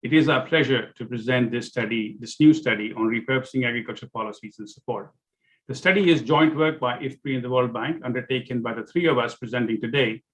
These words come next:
and our ifpri colleagues, David Laborde, Abdullah Mamoun, and Valeria Pinheiro. First,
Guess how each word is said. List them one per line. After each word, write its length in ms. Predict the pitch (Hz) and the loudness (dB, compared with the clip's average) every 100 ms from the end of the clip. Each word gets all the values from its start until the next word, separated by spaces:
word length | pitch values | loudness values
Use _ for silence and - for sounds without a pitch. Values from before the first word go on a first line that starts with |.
| _ - | _ -2
and 120 | 123 | 2
our 100 | 123 | 2
ifpri 340 | 156 - 185 156 | 2 0 0 2
colleagues, 400 | 131 123 120 - | 2 2 -2 0
David 300 | 139 135 127 | 2 2 0
Laborde, 500 | 127 131 131 127 - _ _ | 0 2 2 0 -6 _ _
Abdullah 320 | 110 117 131 | -6 -2 0
Mamoun, 540 | 139 127 120 117 117 113 _ - | 0 0 -2 -4 -6 -8 _ -6
and 120 | 117 | -4
Valeria 460 | 110 110 120 123 123 | -2 0 0 0 -2
Pinheiro. 500 | - 113 107 104 - - _ _ _ _ _ _ _ 170 | -2 -2 0 -2 -8 -16 _ _ _ _ _ _ _ 4
First, 300 | 196 190 | 4 2